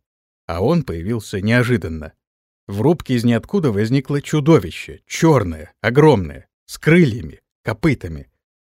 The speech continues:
обросшее длинной густой шерстью и с рогами на голове. Оно сказало, что он главный, и Искин его послушал. Он дал нам триста секунд, чтобы убраться с корабля, иначе нас уничтожит система обороны корабля.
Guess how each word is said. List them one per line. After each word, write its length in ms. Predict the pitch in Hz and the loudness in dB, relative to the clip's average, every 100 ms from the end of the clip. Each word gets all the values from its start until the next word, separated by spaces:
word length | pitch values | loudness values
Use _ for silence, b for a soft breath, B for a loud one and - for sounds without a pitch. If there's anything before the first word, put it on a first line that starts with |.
| _ | _
обросшее 560 | 95 101 135 160 - 135 | -10 0 2 2 0 -4
длинной 500 | 98 120 175 165 156 | -2 -2 0 2 0
густой 380 | 120 - 120 80 | -2 -4 -6 -8
шерстью 560 | - 135 165 - 151 b b | -4 -4 -4 -8 -10 b b
и 100 | - | -6
с 100 | - | -2
рогами 420 | - 143 127 139 117 | 0 2 2 2 0
на 140 | 113 | -2
голове. 480 | 113 110 101 90 - _ _ _ _ _ | -2 -4 -4 -8 -12 _ _ _ _ _
Оно 180 | 95 101 | -4 -4
сказало, 480 | - 95 110 160 110 | -4 -6 -2 -2 -4
что 300 | - - 113 | -6 -2 0
он 400 | - 175 113 82 | 2 2 2 -2
главный, 640 | 104 127 98 76 80 - _ | -2 -2 -2 -6 -14 -16 _
и 140 | 156 127 | -4 -4
Искин 480 | - - 101 143 - _ | -6 -10 -8 -8 -8 _
его 280 | 107 98 85 | -6 -4 -4
послушал. 760 | 107 113 131 113 - 85 - _ _ _ _ _ - | -6 -4 -4 -4 -6 -16 -20 _ _ _ _ _ -2
Он 200 | 151 170 | 0 4
дал 200 | 175 156 | 2 2
нам 160 | 156 | 0
триста 340 | 139 143 - 135 | -2 -6 -6 -6
секунд, 460 | - 160 208 120 | -6 -2 0 0
чтобы 280 | - 95 87 | -2 -8 -4
убраться 360 | 101 117 98 98 | -2 -2 -2 -8
с 60 | |
корабля, 480 | - 117 117 95 82 _ _ | -8 -6 -4 -6 -8 _ _
иначе 320 | 151 151 143 | -2 0 0
нас 180 | 135 117 | -2 -2
уничтожит 560 | 127 120 - 151 147 - | 0 -2 -2 -4 -2 -4
система 400 | 117 - 117 104 | -8 -4 -2 -2
обороны 360 | 101 107 92 | -2 -4 -6
корабля. 500 | - 117 113 92 - | -6 -6 -4 -6 -8